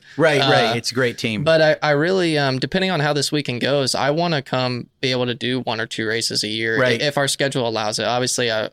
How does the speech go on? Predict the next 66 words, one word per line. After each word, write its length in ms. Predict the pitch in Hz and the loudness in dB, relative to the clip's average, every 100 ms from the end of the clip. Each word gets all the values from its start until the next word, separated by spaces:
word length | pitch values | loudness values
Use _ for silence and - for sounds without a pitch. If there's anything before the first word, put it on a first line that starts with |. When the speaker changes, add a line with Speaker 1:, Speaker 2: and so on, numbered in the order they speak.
| _ | _
Speaker 2:
I 100 | 123 | -4
don't 200 | 127 123 | -2 -2
wanna 160 | 120 110 | -2 -4
come 260 | - 117 | -4 -4
if 140 | 120 120 | -2 -4
I'm 100 | 110 | -4
still 220 | - 120 | -2 -2
racing, 560 | 110 107 - 123 127 135 - | -2 -2 -2 -4 -6 -10 -12
but, 280 | 143 117 113 | -4 -2 -2
um, 300 | 110 107 - | -4 -6 -6
if 140 | 131 | -2
I 100 | 120 | -2
can 140 | 131 135 | -2 -4
come 240 | 131 127 | -2 -2
do 240 | 120 113 123 | -2 -2 -2
some 180 | 135 | -2
of 60 | 131 | -2
these, 180 | 131 135 | -2 -2
and, 80 | 131 | -2
like, 160 | 123 | -2
I 80 | 127 | -2
just 180 | 127 - | -2 -2
bought 140 | 131 | -2
a 60 | 120 | -2
track 280 | - 113 - | -2 -4 -2
day 140 | 131 | -2
bike, 380 | 127 127 131 - _ - - - | 0 0 -2 -8 _ -20 -20 -8
so 560 | - 143 120 113 110 - _ _ - | -2 2 2 2 0 -4 _ _ -6
I'm 120 | 127 | -2
gonna 180 | 123 120 | 0 0
go 180 | 117 120 | 0 0
do 300 | 117 117 110 | 0 -2 -2
some 220 | - 117 | -2 -2
stuff, 360 | - 120 113 - | 0 0 -2 -2
like, 240 | 110 104 | -2 -2
in 100 | 123 | -4
the 60 | 120 | -2
wintertime 680 | 113 131 127 135 131 131 127 | -2 -2 -2 -2 -2 -2 -2
and 80 | 120 | -4
then 140 | 113 | -6
throughout 320 | - 127 113 | -2 -2 -2
the 60 | 113 | -2
year 180 | 113 110 | -2 -2
next 260 | 117 - 131 | -4 -2 -2
year, 80 | |
'cause 120 | 127 165 | 0 0
I, 140 | 170 - | -2 0
I 160 | 151 | -2
think 180 | 175 185 | 0 -2
it's 100 | 127 | -2
good 300 | 127 127 113 | 0 0 0
to 140 | 104 - _ _ - | -4 -8 _ _ -6
stay 240 | - 131 110 | -2 0 0
sharp 360 | 127 123 120 | 0 0 0
in 200 | 104 107 - _ - | -4 -8 -16 _ -4
all 160 | 135 | -4
categories. 560 | - 107 107 101 98 117 | -2 -4 -2 -2 0 -2
You 80 | 117 | -2
know, 100 | 117 | -2
I 140 | 117 | 0
ride 160 | 123 117 | 0 0
a 40 | |
lot 120 | 117 117 | 0 -2
of 60 | |
motocross, 600 | 110 120 - 120 120 - | -4 -4 -2 0 0 -2
and, 140 | 107 | -4